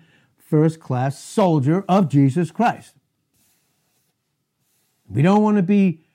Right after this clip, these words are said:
cowardly soldiers. Things get tough. You know, the Marines, "When the times get tough, the tough get going." Yeah, well, some, <laughs> some men of God, God forbid, when the time gets tough, off they go.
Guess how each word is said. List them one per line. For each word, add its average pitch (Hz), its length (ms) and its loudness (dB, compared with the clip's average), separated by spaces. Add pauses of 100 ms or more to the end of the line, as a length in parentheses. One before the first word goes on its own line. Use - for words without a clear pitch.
(280)
cowardly 196 640 0
soldiers. 170 840 -4 (880)
Things 202 340 0
get 220 360 -6
tough. 247 380 -2 (280)
You 175 80 -2
know, 185 140 0
the 180 100 0
Marines, 185 500 -2 (460)
"When 143 120 -2
the 147 80 0
times 190 460 0
get 196 300 -6
tough, - 360 0
the 160 120 -4
tough 196 360 0
get 190 280 -2
going." 127 420 -2
Yeah, 131 300 -2
well, 147 120 -6
some, 202 460 -2
<laughs> 170 100 -6
some 170 440 -6
men 175 160 -2
of 139 120 -6
God, 147 280 -2
God 143 220 -2
forbid, 117 400 -6 (260)
when 156 100 -2
the 156 80 0
time 208 420 0
gets 202 300 -4
tough, - 340 -2 (100)
off 233 320 0 (300)
they 247 200 4
go. 190 500 0